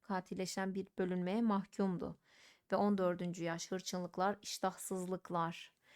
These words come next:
Bize yeni bir ortak daha, ortakların en yenilmezi, karımın mağrur telaşları ve benim ilk endişem.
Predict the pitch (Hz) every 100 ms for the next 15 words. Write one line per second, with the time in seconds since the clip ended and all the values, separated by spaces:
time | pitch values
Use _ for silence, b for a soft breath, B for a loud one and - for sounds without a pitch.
0 | B B - 185 202 196 190 190 185 185
1 | 202 202 190 185 214 190 190 190 - 190
2 | 196 190 185 175 170 175 185 202 233 -
3 | 180 180 185 233 277 B B B B 196
4 | 190 196 208 208 190 180 - 185 208 202
5 | 180 180 220 226 233 233 - 190 185 185
6 | 180 165